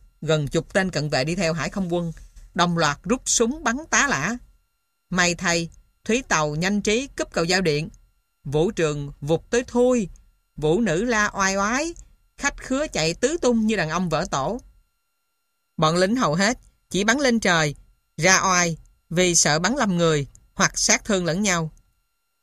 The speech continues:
Đại Ca Thay kêu nho nhỏ: "Tao trúng đạn rồi."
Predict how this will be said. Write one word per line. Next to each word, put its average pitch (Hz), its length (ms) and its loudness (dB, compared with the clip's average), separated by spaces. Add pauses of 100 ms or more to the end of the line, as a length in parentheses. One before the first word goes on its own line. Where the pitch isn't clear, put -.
(160)
Đại 147 220 2
Ca 160 140 2
Thay 170 240 2
kêu 180 240 2
nho 165 160 0
nhỏ: 151 360 -2 (760)
"Tao 165 120 2
trúng 202 200 0
đạn 151 200 0
rồi." 143 340 0